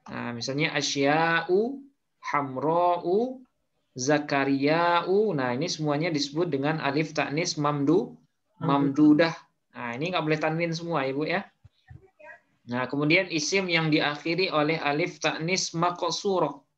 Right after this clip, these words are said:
Speaker 1: Nah, alif taknis, eh, yang menunjukkan perempuan tunggal. Nah, contohnya hubla. Ya, hubla.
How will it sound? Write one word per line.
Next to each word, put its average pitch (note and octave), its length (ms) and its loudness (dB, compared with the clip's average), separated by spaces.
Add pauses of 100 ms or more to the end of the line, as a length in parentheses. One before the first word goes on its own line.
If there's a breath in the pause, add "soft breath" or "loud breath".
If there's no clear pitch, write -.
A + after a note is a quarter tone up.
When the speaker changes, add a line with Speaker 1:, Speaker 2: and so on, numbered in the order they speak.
(640)
Speaker 1:
Nah, B2 260 -6
alif B2 160 0
taknis, D3+ 480 -2 (300)
eh, C3+ 180 0
yang C#3+ 140 2
menunjukkan F3+ 840 -2 (240)
perempuan D3 560 2
tunggal. F3+ 640 2 (480)
Nah, A#2 320 -8
contohnya C#3 560 -2
hubla. F3 720 2 (1160)
Ya, D3 320 0
hubla. E3 680 0